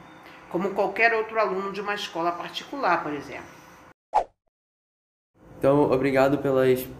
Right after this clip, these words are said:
Speaker 2: palavras, professora Andréa. Para concluir, é, você teria um recado para deixar os alunos e professores que vivem esse momento?
Speaker 1: Sim.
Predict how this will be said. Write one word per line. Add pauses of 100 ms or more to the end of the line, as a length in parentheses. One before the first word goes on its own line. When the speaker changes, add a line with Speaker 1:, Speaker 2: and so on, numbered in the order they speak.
Speaker 2:
palavras,
professora
Andréa. (300)
Para
concluir, (160)
é,
você
teria
um
recado
para
deixar
os
alunos
e
professores
que
vivem
esse
momento? (540)
Speaker 1:
Sim.